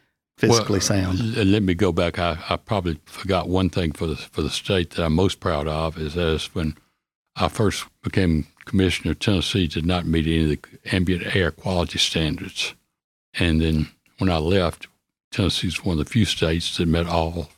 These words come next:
Speaker 2: federal ambient air quality standards. And I feel very good about that as an accomplishment.
Speaker 1: Very good, very good. So, there's a trail named after you that runs through, uh,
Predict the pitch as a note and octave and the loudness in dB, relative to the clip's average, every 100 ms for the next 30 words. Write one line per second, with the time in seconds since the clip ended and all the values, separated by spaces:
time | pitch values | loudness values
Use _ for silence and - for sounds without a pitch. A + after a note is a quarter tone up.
0 | - F2 E2 D#2 - _ - - E2+ F2+ | -4 -2 -2 -4 -8 _ -8 -4 -2 -2
1 | F#2 F2 C#2+ - F2 D2+ - - F#2 D#2 | 0 0 0 -4 -4 -4 -2 -2 0 -2
2 | D2 - - - _ _ _ _ _ _ | -4 -10 -16 -16 _ _ _ _ _ _
3 | _ - - - F2 D#2 F2 D#2 F2 D2+ | _ -10 -8 -4 -2 2 2 2 -2 -2
4 | D#2 D2+ - D#2+ D2 - E2+ - E2 - | -2 -4 -4 -4 -4 -4 -6 -6 -10 -14
5 | - - - _ _ - A2 C#3+ A#2+ F#2 | -16 -18 -20 _ _ -4 0 0 0 -2
6 | G2+ - A#2+ A2+ G#2 A2 _ _ _ _ | -2 0 2 2 0 -4 _ _ _ _
7 | _ _ - B3 G#3 F3+ G#3+ F#3 - - | _ _ 2 4 6 6 4 0 -6 -8
8 | - - - _ _ _ _ _ - G#2+ | -10 -14 -20 _ _ _ _ _ -2 0
9 | G#2 - F3 C#3 G2 F2+ - _ - G2+ | 0 0 2 2 2 -2 -6 _ -4 0
10 | G2+ F#2+ G2 - F#2+ F#2 G#2+ C3+ _ _ | 2 2 0 -2 -2 0 0 -2 _ _
11 | _ _ _ _ _ G2+ G2 G2+ G#2 G2+ | _ _ _ _ _ -6 0 2 4 2
12 | - G#2 G2+ G2 F#2+ F#2+ G2 | 2 2 4 2 2 0 -2